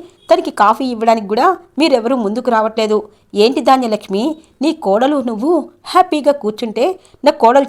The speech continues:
చెయ్యాలా ఏంటి?" అని అంటుంది అపర్ణాదేవి. "ఏంటక్క, నా కోడలు ఎందుకు చేస్తుంది?" అనగానే, "చెయ్యాలి, మొన్నటిదాకా కావ్య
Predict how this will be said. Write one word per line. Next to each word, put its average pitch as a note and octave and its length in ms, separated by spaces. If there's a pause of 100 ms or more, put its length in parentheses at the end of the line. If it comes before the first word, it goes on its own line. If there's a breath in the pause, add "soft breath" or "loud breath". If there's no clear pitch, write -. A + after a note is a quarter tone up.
చెయ్యాలా B3 320
ఏంటి?" B3+ 320 (160)
అని B3 140
అంటుంది A3 260
అపర్ణాదేవి. A#3 680 (520 soft breath)
"ఏంటక్క, C4+ 460 (420)
నా G3 160
కోడలు C#4 300
ఎందుకు C4 300
చేస్తుంది?" B3 400 (220)
అనగానే, G#3+ 420 (460 soft breath)
"చెయ్యాలి, C#4 440 (240)
మొన్నటిదాకా A3 540
కావ్య A3+ 340